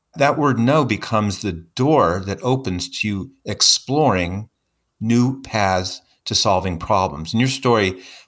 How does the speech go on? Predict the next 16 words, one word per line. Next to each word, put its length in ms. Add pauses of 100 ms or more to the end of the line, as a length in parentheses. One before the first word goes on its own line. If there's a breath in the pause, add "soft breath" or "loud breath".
beautifully 640
illustrates 840 (420 soft breath)
how 380
a 100
parent 380
could 140
take 300
a 100
child 560
who's 220
saying 320
no 220
about 260
coming 320
to 100
dinner 560